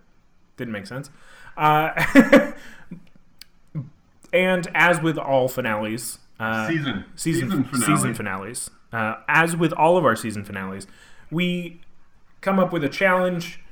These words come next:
Speaker 1: Uh, last week we had said, "We're gonna do this right. We're gonna make this Canada Day." So we used that and a little bit of the, the meta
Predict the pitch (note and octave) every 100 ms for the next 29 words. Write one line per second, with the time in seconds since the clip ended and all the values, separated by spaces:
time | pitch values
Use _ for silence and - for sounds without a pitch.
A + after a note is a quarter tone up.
0 | - - - A#2+ A#2 A2+ C3 C#3+ C#3 C#3+
1 | C3 B2+ B2 A#2 - C#3 B2 A#2 - -
2 | - - D#3 D#3 C#3 C#3 C#3 C#3 - B2
3 | D3+ - - - - - F#3 C3 B2 B2
4 | D#3+ - - C3+ G#2+ F#2+ F#2 F2 - -
5 | - - - - - - A#2 A2 A2 -
6 | - A#2+ B2 C3 D3 E3 F#3 - - A2+
7 | G#2+ G#2+ - A#2+ B2+ B2+ B2 A#2+ A2+ A2
8 | A2+ A2+ A2 G#2+ - - - - - _
9 | - G2+ A2 G#2+ A#2+ B2+ D#3+